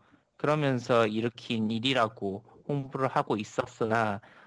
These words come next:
현재 러시아 사람들 같은 경우는 이 사태를 보고 과연 우리가, 우리한테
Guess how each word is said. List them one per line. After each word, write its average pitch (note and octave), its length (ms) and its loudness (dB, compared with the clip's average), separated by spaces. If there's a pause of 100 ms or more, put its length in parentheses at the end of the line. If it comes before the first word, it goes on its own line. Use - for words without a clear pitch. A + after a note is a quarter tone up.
(160)
현재 E3 440 2
러시아 C#3+ 760 2
사람들 C3+ 420 0
같은 A#2 300 -2
경우는 A2+ 680 -2
이 A2 240 -8
사태를 C3+ 440 -2
보고 A2 560 0 (300)
과연 C3+ 420 4
우리가, B2+ 680 4
우리한테 D#3 760 0